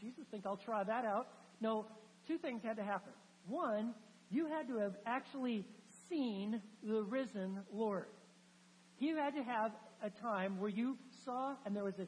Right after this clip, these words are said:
physical appearance of Christ to you, where he meets you. The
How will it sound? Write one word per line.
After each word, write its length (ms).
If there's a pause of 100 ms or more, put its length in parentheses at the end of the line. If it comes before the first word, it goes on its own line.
(100)
physical 320
appearance 500 (360)
of 160
Christ 340 (120)
to 80
you, 220 (600)
where 120
he 160
meets 520
you. 140 (880)
The 80